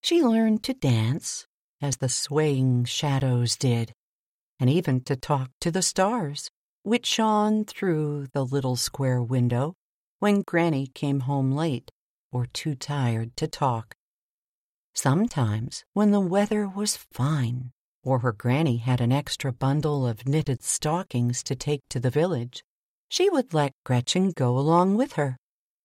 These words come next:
It just so happened that one of these trips to the town came just the week before Christmas, and Gretchen's eyes were delighted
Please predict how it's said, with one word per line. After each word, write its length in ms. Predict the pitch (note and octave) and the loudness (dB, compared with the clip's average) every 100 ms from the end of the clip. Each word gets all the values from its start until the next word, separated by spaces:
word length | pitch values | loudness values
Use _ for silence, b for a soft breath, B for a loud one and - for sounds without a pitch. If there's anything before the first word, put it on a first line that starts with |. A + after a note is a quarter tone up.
| _ _ _ _ _ | _ _ _ _ _
It 180 | E3+ - | -8 -4
just 340 | - A#3 B3+ | -4 -2 -2
so 340 | - F#3+ F#3+ | 0 0 -2
happened 560 | F3 D#3 D#3 - E3+ D#3+ | -2 0 0 2 2 4
that 180 | D#3 - | 2 0
one 280 | B2+ D#3+ G3 | 2 2 2
of 100 | E3+ | 4
these 320 | E3 E3+ - | 4 4 2
trips 380 | - D3+ - - | -2 -4 -2 -2
to 120 | G3+ | 2
the 140 | G#3 | 2
town 540 | A3 F3+ C#3+ C3+ C3 B2+ _ _ | 2 0 2 2 0 -4 _ _
came 440 | - G3 G3 F#3 F3 | 0 4 4 2 -2
just 380 | - F#3 F#3 - | 0 2 2 2
the 60 | B3 | 2
week 300 | G#3 E3+ - | 4 2 0
before 340 | F#3+ - F3 | -4 2 0
Christmas, 680 | F3 - D#3+ - D3 C3 - - _ _ | 0 -2 -2 0 0 0 -4 -8 _ _
and 220 | C#3 B2 | 2 2
Gretchen's 580 | C3 C#3 E3 D3 C3 B2+ | 2 0 2 2 2 2
eyes 460 | C3+ C#3+ A#2 A#2 | 2 0 -2 -2
were 80 | - | -4
delighted 840 | F3+ B3+ B3 A#3+ A#3+ D4 C4+ C3 | -2 0 4 4 4 2 0 -4